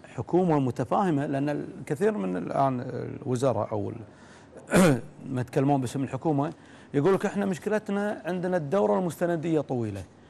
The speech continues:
مشكلتنا عندنا الإجراءات معقدة". طيب، منو اللي يصنع الإجراءات الدورة المستندية؟ مو أنتم كحكومة. غير دورتك المستندية، بسط إجراءاتك حتى يكون في إنجاز.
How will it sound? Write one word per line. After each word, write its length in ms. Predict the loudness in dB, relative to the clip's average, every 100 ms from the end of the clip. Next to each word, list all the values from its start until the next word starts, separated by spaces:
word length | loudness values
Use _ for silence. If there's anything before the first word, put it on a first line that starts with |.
| -20 -20 -6
مشكلتنا 520 | -4 2 2 2 0
عندنا 300 | 0 0 2
الإجراءات 500 | 2 2 2 4 2
معقدة". 400 | 0 -2 2 0
طيب، 300 | 2 2 4
منو 260 | 4 4 6
اللي 140 | 6
يصنع 300 | 4 2 -2
الإجراءات 440 | 0 0 2 2 2
الدورة 220 | 0 0
المستندية؟ 460 | 0 0 0 0 0
مو 200 | 0 -2
أنتم 160 | -2
كحكومة. 460 | -4 -6 -6 -6 -6 -16 -20 -20 -20 2
غير 260 | 6 8 6
دورتك 420 | 6 6 4 0
المستندية، 580 | -2 0 0 0 -2 -4 -12 -20 -20 -20 -2
بسط 420 | 2 2 2 2
إجراءاتك 560 | 2 4 4 4 0 -4 -8 -20 -20 -16
حتى 260 | -8 -2 0
يكون 220 | 2 2
في 180 | 4 4
إنجاز. 360 | 4 2 0